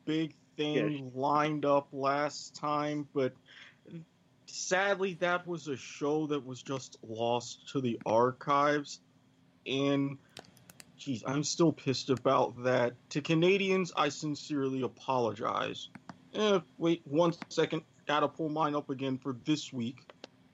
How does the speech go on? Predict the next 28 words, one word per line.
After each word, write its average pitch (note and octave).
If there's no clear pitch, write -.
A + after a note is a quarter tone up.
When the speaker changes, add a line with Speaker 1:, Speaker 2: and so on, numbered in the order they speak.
Speaker 2:
All F#3
right, F3+
well, F#3+
real G3+
quick, G#3+
while F3+
he's F#3
apologizing F3
to E3
Canadians, D3
the C#3
guy's D3+
last D3
name C#3+
was A#2+
Gott. G2+
I A#2
don't C3
rem-, -
I C3+
think C#3+
it C3+
was B2
John B2
Gott, D#3+
if -
memory F3+
serves. G3